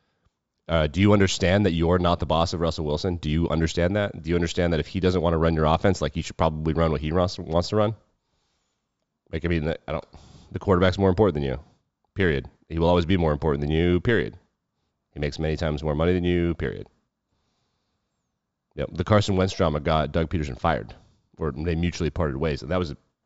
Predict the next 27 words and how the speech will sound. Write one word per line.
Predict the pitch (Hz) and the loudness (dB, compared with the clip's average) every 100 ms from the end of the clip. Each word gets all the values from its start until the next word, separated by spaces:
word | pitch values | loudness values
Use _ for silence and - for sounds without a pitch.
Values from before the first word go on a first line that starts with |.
| - | -10
bad | 69 | -10
decision, | 62 64 64 | -10 -12 -12
but | 78 71 - _ _ _ _ _ _ _ _ _ _ _ _ _ _ _ _ _ _ _ _ _ _ _ _ _ _ _ _ _ | -10 -10 -12 _ _ _ _ _ _ _ _ _ _ _ _ _ _ _ _ _ _ _ _ _ _ _ _ _ _ _ _ _
so | 98 | 2
we'll | 113 | 4
see. | 165 113 | 4 2
<laughs> | - _ _ _ _ - - - - - | -4 _ _ _ _ -20 -20 -20 -20 -6
You | 101 | -2
know, | 92 | 0
I | 92 | 2
mean, | 104 | 4
we'll | 113 | 4
see. | 110 127 | 4 6
They're, | 110 95 - - - | 6 6 0 -16 2
they're | 127 | 6
gonna | 151 | 8
interview | 139 135 120 | 8 8 8
him. | 117 | 8
I | - 147 | 6 6
don't | 220 | 6
think | 214 170 | 6 4
anybody's | 175 156 151 123 | 4 6 4 4
gonna | 131 | 2
give | 113 117 | 4 4
him | |
a | 113 | 4
job. | 117 - - | 4 2 -2